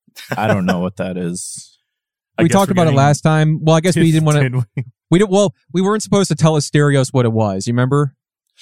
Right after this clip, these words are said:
Speaker 1: Oh, um, yeah, but I guess,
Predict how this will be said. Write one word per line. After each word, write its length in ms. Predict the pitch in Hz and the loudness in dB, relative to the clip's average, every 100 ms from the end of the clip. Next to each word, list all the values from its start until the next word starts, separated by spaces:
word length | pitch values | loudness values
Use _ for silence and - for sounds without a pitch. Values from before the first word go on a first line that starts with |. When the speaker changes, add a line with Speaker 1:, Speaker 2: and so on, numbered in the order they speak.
| - - _ 120 | -20 -20 _ -2
Speaker 1:
Oh, 540 | 135 135 120 101 90 | 2 2 0 0 -4
um, 640 | 101 117 113 113 110 98 - | -2 0 0 0 -2 -4 -4
yeah, 340 | 110 127 113 101 | -2 0 0 -2
but 160 | 101 | -2
I 140 | 104 110 | -4 -2
guess, 580 | 123 113 - - 90 | -2 -2 -8 -16 -18